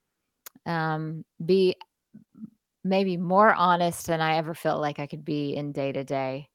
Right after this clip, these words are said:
conversation. So that's kinda how it started. And I think from there, you know, I still think about, um, you know, people that I talk to, people that I interact with on,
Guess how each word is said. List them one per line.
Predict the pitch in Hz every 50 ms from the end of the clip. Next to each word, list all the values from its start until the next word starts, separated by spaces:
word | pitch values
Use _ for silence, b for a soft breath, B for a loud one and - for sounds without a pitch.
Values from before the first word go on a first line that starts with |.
| _ _
conversation. | - - 156 139 143 131 - 147 139 135 - - - - 185 151 147
So | - - - 165 160 156 - b b b b b -
that's | 220 214 -
kinda | - 359 370 370
how | 302 294 220
it | 220 170 -
started. | - - - 165 170 175 180 185 185 180
And | 180 165 165
I | 165 180
think | - - 208 147 -
from | - 180 170
there, | 151 160 160 160 160 160 160 160 - - _ _ _ _ _ _ _ _ _ _ _ _ _ _ _ _ _ _ _ _ _ -
you | - 196
know, | 180 170
I | 170 180
still | - - 196 185 190
think | - - 180 185 185
about, | 165 156 156 151 151 - b b b b b b b b b b _ _ _ _ _ _ _ -
um, | 165 165 156 160 170 175 165 - - _
you | 175 180
know, | 175 160
people | - - 202 190 208 196
that | 175 170
I | 175 -
talk | - - - 165 156 156 - -
to, | - 170 160 160
people | 156 - 160 170 165
that | 160 156
I | 151 -
interact | - 165 160 156 156 160 160 -
with | 160 156 -
on, | 151 151 156 156 160